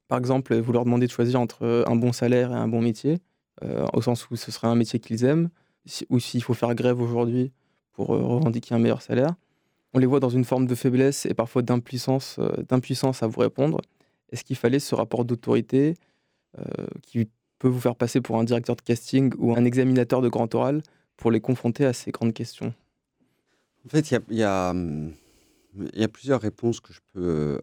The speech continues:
Speaker 2: amener. Euh, la première qui est assez simple, c'est que, euh,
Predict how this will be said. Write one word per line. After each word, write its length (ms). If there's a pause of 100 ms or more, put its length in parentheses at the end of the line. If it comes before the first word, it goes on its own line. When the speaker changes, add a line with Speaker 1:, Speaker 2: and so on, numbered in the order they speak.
Speaker 2:
amener. 400 (320)
Euh, 340 (1000)
la 140
première 340
qui 80
est 40
assez 240
simple, 260
c'est 200
que, 400
euh, 540